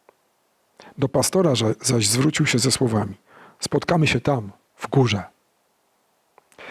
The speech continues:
Wiaczesław Mołotow był po śmierci Stalina stopniowo odsuwany od stanowisk i wpływów. W końcu wyrzucono go z partii. W latach sześćdziesiątych mieszkał wraz z żoną Poliną Żemczurzyną na ulicy Granowskiego w Moskwie.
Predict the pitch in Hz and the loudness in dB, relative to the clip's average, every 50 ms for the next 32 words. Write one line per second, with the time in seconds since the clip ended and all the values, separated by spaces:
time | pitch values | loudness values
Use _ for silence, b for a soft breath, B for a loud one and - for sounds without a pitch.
0 | B B B B B B B B B _ - 139 - 233 220 - 277 240 - - | B B B B B B B B B _ -4 -2 0 0 0 0 0 -2 0 0
1 | 185 185 196 208 190 - - 120 107 101 - - - - - 127 143 175 180 165 | 2 4 4 4 2 2 0 -2 -2 -4 -6 -10 -12 -12 -6 -2 0 2 2 2
2 | 151 - - 143 - - 160 147 139 - 143 - - - 139 131 135 127 120 113 | 2 0 0 0 0 2 0 0 0 0 -2 0 0 0 0 0 2 0 0 0
3 | - - 123 - - 135 120 135 - 131 - - - 139 120 139 139 131 127 117 | -2 -4 -4 -2 -2 0 0 0 -2 -2 -2 -2 0 0 2 2 2 2 2 0
4 | - - - - 147 135 139 131 120 117 - - - - - _ - 120 110 98 | 0 -2 -2 0 0 2 2 2 2 0 -2 -2 -4 -6 -6 _ -2 0 0 0
5 | - - - - - - _ _ _ _ _ B B B B B - - - 233 | -4 -10 -16 -18 -18 -20 _ _ _ _ _ B B B B B -4 0 2 2
6 | 196 - 196 156 165 156 147 156 131 - 170 151 127 120 - - - - - - | 2 2 2 2 4 4 2 2 2 2 2 2 2 0 0 -2 -2 -2 -4 -4
7 | 92 - - - - _ _ _ _ _ _ _ _ _ _ _ _ _ - - | -4 -6 -10 -18 -20 _ _ _ _ _ _ _ _ _ _ _ _ _ -12 -2
8 | - 135 196 196 - 175 160 - - 143 123 - 135 - - 208 214 180 - 113 | 0 0 0 2 0 -2 0 0 0 0 2 2 0 2 2 2 2 0 -2 -2
9 | 110 147 143 - - - 139 123 120 127 120 117 120 120 117 120 143 165 156 139 | 0 0 0 0 0 0 0 0 0 0 0 2 2 2 2 2 2 2 2 0
10 | - - - 123 139 147 143 131 127 120 110 117 113 110 - - 160 139 131 135 | 0 -2 0 0 2 2 4 4 2 2 2 0 0 0 0 0 2 2 2 2
11 | 131 135 131 139 B B B B B B B B B - 160 180 180 175 170 - | 2 0 -2 -2 B B B B B B B B B 0 2 4 4 2 2 0
12 | - - 143 131 131 135 135 131 127 - - - - 131 120 127 120 107 107 110 | -2 -2 0 2 2 2 2 2 0 0 -2 -2 -2 0 0 0 -2 -2 -2 -2
13 | 101 - - - - - | -2 -4 -4 -6 -12 -16